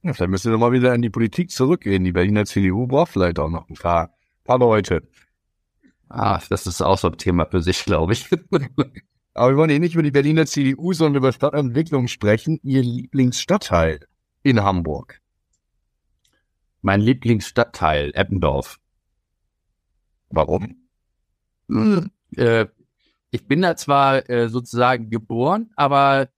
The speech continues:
Speaker 2: äh, finde, es hat einfach durch die ganze Zeit hindurch den Charme bewahrt. Es hat sich nicht so massiv verändert. Es ist, äh, wesentlich geringer als an vielen anderen Ecken und man kann dort einfach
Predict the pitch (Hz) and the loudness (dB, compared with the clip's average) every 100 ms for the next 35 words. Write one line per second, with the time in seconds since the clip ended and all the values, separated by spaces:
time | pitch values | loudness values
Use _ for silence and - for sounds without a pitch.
0 | _ 117 117 117 _ _ - 165 185 139 | _ -6 -4 -4 _ _ -6 -2 0 -2
1 | - 156 - 147 143 151 143 _ _ _ | -2 -4 -2 -4 0 0 -2 _ _ _
2 | _ _ _ _ _ _ _ _ _ 127 | _ _ _ _ _ _ _ _ _ _
3 | 123 160 - 143 139 165 165 156 - 113 | 0 0 2 0 0 0 -2 -4 0 2
4 | 143 139 139 131 131 143 135 - 120 110 | 0 -2 -6 0 0 0 -2 -2 -2 -2
5 | 123 120 147 127 101 95 113 160 - - | 2 2 2 -2 0 2 2 0 -6 -4
6 | 135 - 123 - - 120 139 - 113 117 | -4 -2 -4 -4 -6 -4 -2 0 2 2
7 | - - 151 - 123 - 131 160 175 170 | -2 -10 -10 -2 -2 0 -4 0 2 2
8 | _ - - - - - 135 - - - | _ -18 -18 -16 -14 -12 -12 -12 -14 -16
9 | _ _ 117 127 120 120 107 107 - 104 | _ _ -2 2 4 4 2 -4 -8 0
10 | 127 135 135 - 107 113 147 131 117 120 | 2 2 0 2 2 4 2 2 0 -2
11 | - 117 107 - 127 131 120 117 113 104 | -4 -2 -2 -2 0 2 2 0 2 2
12 | 131 - 139 110 - - 98 107 110 113 | -2 -2 -4 -4 -6 -6 -4 0 0 2
13 | 101 101 107 | 0 0 -2